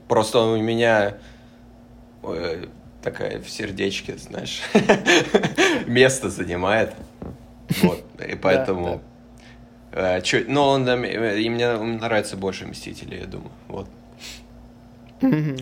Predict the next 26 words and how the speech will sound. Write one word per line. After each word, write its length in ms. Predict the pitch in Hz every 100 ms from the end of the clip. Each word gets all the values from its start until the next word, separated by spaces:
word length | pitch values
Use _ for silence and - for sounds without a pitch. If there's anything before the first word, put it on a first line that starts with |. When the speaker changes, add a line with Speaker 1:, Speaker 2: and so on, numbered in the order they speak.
| 127
Speaker 1:
Хотя 200 | 147 175
Speaker 2:
Интересно. 340 | 175 98 - - -
Speaker 1:
культурно, 840 | - 156 - 185 226 190 123 90 - - - -
э, 680 | - 113 - - - - 101
наверное, 540 | 104 110 120 117 104
Мстители 400 | 101 - 127 117
чуть 240 | 107 123 117
повыше, 420 | 120 165 196 113
но 380 | 104 107 101 98
Стражи 340 | - 123 107
Галактики — 400 | 104 117 113 -
это 160 | 98 101
прям 260 | 101 101 98
отдельное 380 | 98 101 92 87
достижение, 640 | 87 - 92 92 82 82
я 60 | 76
считаю, 320 | - 87 82
для 140 | -
Марвела 400 | 90 107 110 87
и 60 | 87
для 280 | 90 85 80
Джеймса 360 | 87 92 85 95
Ганна 340 | 95 90 82 - - -
в 20 |
частности. 540 | - 82 - - - - - - -
Вот. 260 | - 80 -